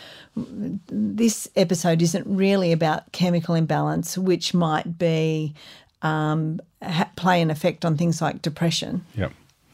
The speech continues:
Speaker 1: Uh, for example, where there is, you know, a chemical imbalance that, um, some people need, um, drugs to, to help rebalance what's going on for them. So they,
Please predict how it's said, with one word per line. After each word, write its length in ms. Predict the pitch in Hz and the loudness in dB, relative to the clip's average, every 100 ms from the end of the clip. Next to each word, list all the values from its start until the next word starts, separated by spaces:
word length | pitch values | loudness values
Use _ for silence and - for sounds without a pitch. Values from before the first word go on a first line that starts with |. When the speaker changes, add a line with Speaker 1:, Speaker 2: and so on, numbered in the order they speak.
| - | -6
Speaker 1:
Uh, 140 | 165 | -4
for 260 | 151 - 160 | -2 0 0
example, 640 | 160 147 165 156 147 175 | -2 -4 -4 -4 -4 -4
where 180 | 165 180 | 4 4
there 200 | 175 170 | 6 6
is, 320 | 170 160 147 - | 4 2 -2 -2
you 100 | 165 | 0
know, 280 | 160 156 - | 2 -2 -2
a 80 | 165 | -2
chemical 480 | - 170 156 151 156 | 2 2 2 0 0
imbalance 680 | 160 151 - 156 160 - - | 0 2 2 0 0 -6 -4
that, 360 | 170 - - | -4 -4 -4
um, 240 | 160 156 151 | -2 0 0
some 260 | - 180 | 2 2
people 300 | 170 170 170 | 2 0 0
need, 440 | 165 170 170 170 - - - - - _ - | 0 2 2 0 -6 -12 -20 -20 -20 _ -10
um, 580 | - 160 156 156 151 196 _ 226 185 | -6 -2 -2 -2 -4 -6 _ -6 -4
drugs 560 | 170 165 160 165 160 - | 2 4 4 2 -6 -6
to, 480 | - 175 160 156 - - | -4 -2 0 -2 -6 -2
to 80 | 160 | 2
help 260 | 170 - 240 | 2 2 -2
rebalance 1000 | 180 180 185 175 165 170 - 175 - 196 | 0 4 4 4 2 0 -4 -6 -8 -6
what's 220 | - - | -6 -4
going 340 | 160 151 156 | -2 0 0
on 160 | 156 151 | 0 -2
for 140 | 165 | -2
them. 160 | 156 151 | -4 -2
So 160 | 170 | 0
they, 240 | 170 156 | 2 2